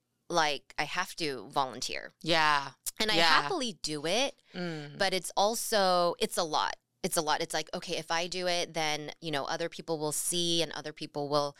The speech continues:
Speaker 1: feel compelled to contribute and do it too. But I have to first make that move,
Speaker 2: Yeah, you
Speaker 1: right?
Speaker 2: feel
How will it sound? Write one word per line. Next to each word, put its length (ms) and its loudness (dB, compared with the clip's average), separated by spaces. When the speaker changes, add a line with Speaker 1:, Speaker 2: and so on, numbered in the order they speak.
Speaker 1:
feel 280 0
compelled 580 -4
to 580 -6
contribute 720 -2
and 140 -8
do 160 -8
it 140 -10
too. 540 -4
But 180 6
I 120 2
have 180 -2
to 60 -8
first 300 -2
make 180 -12
that 220 -4
move, 320 -10
Speaker 2:
Yeah, 460 6
you 140 6
Speaker 1:
right? 80 2
Speaker 2:
feel 420 6